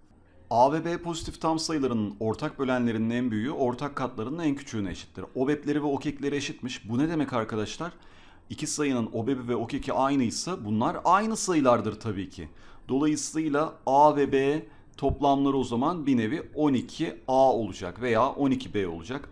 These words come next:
A da buradan bakın altı oldu. A altı olduğu için B de altı oldu. Altı çarpı on ikiden cevabımız yetmiş iki C şıkkı oldu. Yukarıdan aşağı doğru gidelim arkadaşlar. Kareler içerisine yazılacak sayılar burada farklı olacak.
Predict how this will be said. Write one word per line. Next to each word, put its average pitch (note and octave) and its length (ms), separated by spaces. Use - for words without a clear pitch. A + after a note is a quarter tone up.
A C#3 240
da C3+ 140
buradan B2+ 340
bakın A#2+ 300
altı G#2 380
oldu. D#3 460
A C#3 240
altı B2+ 360
olduğu G#2+ 200
için F#2 320
B G#2+ 220
de D3 80
altı D3+ 380
oldu. D#3 360
Altı D3+ 320
çarpı A#2+ 400
on A2 80
ikiden G2+ 320
cevabımız C3+ 640
yetmiş C3+ 360
iki - 120
C C#3+ 220
şıkkı - 320
oldu. F2 240
Yukarıdan D#3 680
aşağı D#3+ 500
doğru B2+ 240
gidelim F#2 320
arkadaşlar. F#2 640
Kareler C3 320
içerisine B2+ 480
yazılacak A#2 500
sayılar A2 440
burada G2+ 220
farklı F2+ 520
olacak. D3 440